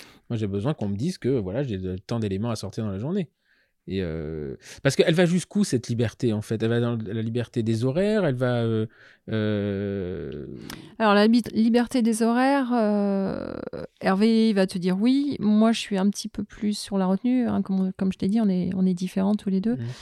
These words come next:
Speaker 2: Un peu plus sur la retenue parce que ça veut quand même dire qu'il faut que la production soit faite et comme on
Speaker 1: Mhm.
Speaker 2: l'a dit au départ, euh, le, on n'a pas de carnet de rendez-vous. Il faut que la production sorte vraiment tous
Speaker 1: Mmh,
Speaker 2: les jours.
Speaker 1: mmh, mmh.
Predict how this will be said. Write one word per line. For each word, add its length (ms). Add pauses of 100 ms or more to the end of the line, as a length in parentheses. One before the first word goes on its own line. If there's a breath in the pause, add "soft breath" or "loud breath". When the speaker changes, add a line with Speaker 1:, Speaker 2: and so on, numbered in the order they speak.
(220 loud breath)
Speaker 2:
Un 100
peu 120
plus 160
sur 120
la 120
retenue 340
parce 220
que 540
ça 160
veut 120
quand 140
même 160
dire 140
qu'il 160
faut 80
que 120
la 40
production 420
soit 200
faite 260
et 380
comme 180
on 80
Speaker 1:
Mhm. 100
Speaker 2:
l'a 100
dit 140
au 60
départ, 480
euh, 220 (280)
le, 60
on 100
n'a 120
pas 120
de 60
carnet 340
de 120
rendez-vous. 720 (480 soft breath)
Il 80
faut 140
que 140
la 160
production 440
sorte 360
vraiment 340
tous 120
Speaker 1:
Mmh, 40
Speaker 2:
les 80
jours. 180
Speaker 1:
mmh, 60 (380 loud breath)
mmh. 0